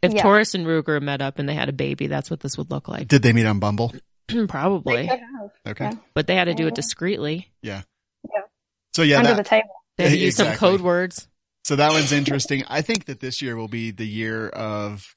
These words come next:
Speaker 3: companies that don't historically make pistols making pistols.
Speaker 2: Mm-hmm.
Speaker 3: I think that's
Speaker 1: Yeah, but then what did we just discover right before the show? What's
Speaker 3: Uh,
Speaker 1: that double barrel
Speaker 3: uh, sta-,
Speaker 1: revolver?
Speaker 3: Standard Manufacturing, the S three three three.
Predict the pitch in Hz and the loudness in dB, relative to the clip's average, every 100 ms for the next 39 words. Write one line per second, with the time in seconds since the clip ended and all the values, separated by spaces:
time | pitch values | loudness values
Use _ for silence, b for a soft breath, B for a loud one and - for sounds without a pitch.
0 | - 123 113 117 110 - 113 - 110 107 | -6 -2 0 0 0 -2 -6 -4 -4 -2
1 | 113 104 117 110 110 113 110 104 - 113 | -2 0 0 -2 -2 0 0 0 0 0
2 | 113 107 107 107 107 117 123 92 87 - | 0 0 0 0 0 0 0 0 -2 -4
3 | _ _ _ _ _ _ 247 226 226 226 | _ _ _ _ _ _ 6 8 6 2
4 | - _ - 107 110 104 - 110 - - | -4 _ -6 -4 -4 -4 -2 0 -2 -4
5 | _ _ 220 170 - 175 175 156 170 170 | _ _ 4 4 4 4 4 4 4 4
6 | 156 170 156 151 - 160 - 156 147 160 | 4 2 2 0 0 0 2 2 4 4
7 | 156 143 151 151 - 160 - 151 156 151 | 4 4 2 0 -2 -6 -2 0 0 0
8 | 156 151 160 - 156 156 156 165 - _ | 0 -2 -2 0 2 2 2 -2 -8 _
9 | _ _ 170 - 160 - 160 156 151 156 | _ _ -2 2 0 2 2 2 0 2
10 | 156 156 156 151 98 - 160 147 151 151 | 4 4 4 4 2 4 2 4 0 2
11 | 165 147 113 107 107 104 101 101 107 101 | 2 4 2 2 2 2 0 0 -2 -2
12 | 101 104 101 - 107 98 98 95 101 104 | -2 0 0 0 -2 -2 -4 -2 -4 -4